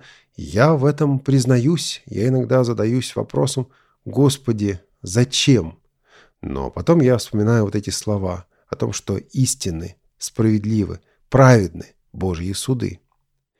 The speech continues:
Итак, Бог праведен и справедлив во всем. И он был справедлив и праведен, когда осудил вот эту великую блудницу. И знаете, что здесь интересно?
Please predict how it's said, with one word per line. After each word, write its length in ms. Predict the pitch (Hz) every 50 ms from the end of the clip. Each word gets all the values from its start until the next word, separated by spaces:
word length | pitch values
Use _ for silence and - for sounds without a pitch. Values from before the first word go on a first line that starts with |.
| _ - - - _ _
Итак, 320 | - - 123 127 123 - -
Бог 560 | 110 107 104 120 127 113 104 - - - _
праведен 600 | - 120 117 113 110 113 117 117 120 123 120 120 -
и 120 | - 117
справедлив 640 | - - - 110 107 101 95 87 90 92 92 87 - -
во 160 | 101 110 113
всем. 460 | - - - - 156 135 98 85 - _ _ _ _ _ _ _ _ - - - - - - -
И 100 | 120 127
он 280 | 139 156 208 240 233
был 320 | 196 226 233 226 208 - -
справедлив 800 | - - - - - 139 139 120 117 110 113 156 220 226 - -
и 60 | 104 -
праведен, 640 | - - 131 156 180 185 190 202 214 247 247 240 - _ _ _ _ _ _
когда 340 | - 117 104 117 165 214 220
осудил 560 | 190 - - - 123 110 113 160 226 233 226
вот 240 | - - 104 104 -
эту 380 | 175 180 - 175 151 - - _ -
великую 500 | 107 113 123 123 131 127 - 123 120 117
блудницу. 640 | 113 117 127 131 123 120 110 98 - - - - - _ _ _ _ _ _ _ _ _ _ _ _ _ _ - - - _ _
И 60 | -
знаете, 360 | - - 165 196 185 - 131
что 300 | 110 - - - - 131
здесь 420 | 117 104 113 120 110 - - - 113
интересно? 720 | 107 104 - 117 113 113 110 101 92 - - 92 92